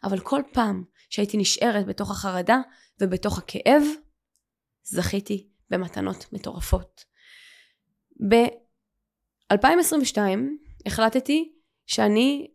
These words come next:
רוצה לחקור עוד, והתחלתי להקשיב לפודקאסטים, והתחלתי לחקור עוד שיטות, ואז הגעתי לטיפול ה-E M I D. זה היה אחרי שגל הציע לי ניסויים,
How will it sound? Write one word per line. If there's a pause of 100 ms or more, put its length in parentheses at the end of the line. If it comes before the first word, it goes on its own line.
(100)
רוצה (680)
לחקור
עוד, (360)
והתחלתי
להקשיב
לפודקאסטים,
והתחלתי
לחקור
עוד
שיטות, (360)
ואז
הגעתי
לטיפול
ה-E
M
I
D. (520)
זה
היה
אחרי
שגל
הציע
לי
ניסויים,